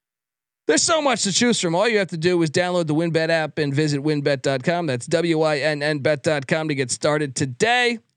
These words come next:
Offer subject to change. Terms and conditions apply at wynnbet dot com. Must be twenty-one or older in present state where you play through WynnBET is available. If you or anyone you know has a gambling problem, call one eight hundred five two two four seven zero zero.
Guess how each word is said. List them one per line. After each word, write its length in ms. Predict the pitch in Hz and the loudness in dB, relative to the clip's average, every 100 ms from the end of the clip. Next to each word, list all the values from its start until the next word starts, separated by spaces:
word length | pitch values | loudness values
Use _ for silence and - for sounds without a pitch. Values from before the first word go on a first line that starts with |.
| 262 | 0
Offer 300 | 269 160 160 | 0 0 -2
subject 300 | 165 147 131 | 0 0 -2
to 80 | 120 | -2
change. 300 | 170 170 - | -2 -2 0
Terms 280 | 170 160 | 0 0
and 200 | 156 151 | 0 -2
conditions 400 | 131 139 147 139 | 0 0 0 0
apply 320 | 120 151 143 139 | 0 0 2 0
at 100 | 127 | 0
wynnbet 400 | 139 131 131 117 | -2 0 -2 0
dot 180 | 123 | -2
com. 220 | 120 165 156 | -2 -2 -2
Must 160 | 139 | -4
be 80 | 131 | -4
twenty-one 340 | 120 139 131 | -2 -2 0
or 60 | 127 | 0
older 200 | 131 131 | 0 0
in 120 | 123 | -2
present 240 | 156 143 120 | -2 -2 -2
state 320 | 143 139 113 | -2 -2 -2
where 160 | 135 | -2
you 160 | 135 131 | -2 -4
play 460 | - 170 180 175 165 | -4 0 0 0 -2
through 300 | - 156 135 | -4 -2 0
WynnBET 360 | 147 143 143 | 0 0 -2
is 140 | 139 127 | -2 -2
available. 440 | 156 202 190 190 175 143 | 2 2 2 -2 -4 -4
If 160 | 147 139 | -2 0
you 120 | 180 | 0
or 40 | 156 | 0
anyone 240 | 160 156 | 0 -2
you 60 | 151 | 0
know 120 | 151 | 0
has 100 | 139 | 0
a 20 | |
gambling 280 | 151 160 151 | 0 -2 0
problem, 200 | 170 156 | -2 0
call 180 | 160 151 | 0 0
one 140 | 170 | 0
eight 60 | 156 | 0
hundred 200 | 151 139 | -2 -2
five 200 | 165 156 | -2 0
two 120 | 156 | 0
two 140 | 175 | 0
four 180 | 151 170 | 0 0
seven 240 | 156 160 156 | 0 0 0
zero 180 | 170 | 2
zero. 400 | 160 214 190 104 | 2 2 0 -2